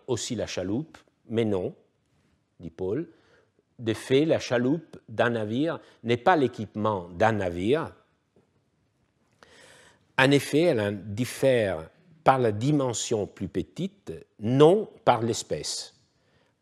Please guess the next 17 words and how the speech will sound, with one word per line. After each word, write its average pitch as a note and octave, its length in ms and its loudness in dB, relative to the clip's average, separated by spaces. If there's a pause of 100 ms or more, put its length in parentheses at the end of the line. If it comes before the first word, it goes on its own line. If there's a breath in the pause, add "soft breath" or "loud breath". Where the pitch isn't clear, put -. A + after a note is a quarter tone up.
En B2+ 120 2
effet, A2 220 0
l'équipement F#2+ 640 -4
d'une F#2 180 -8
chose A#2 380 -2
quelconque A#2+ 640 -6
doit F#2+ 320 -6
nécessairement G#2+ 1000 -4
être A2 380 -4
d'une A#2 380 -2
autre A3 340 6 (100)
espèce - 640 -4 (320 loud breath)
par D#3+ 160 6
rapport B2 460 0
à E2 60 -10
cette - 220 -8
chose, C3+ 440 -2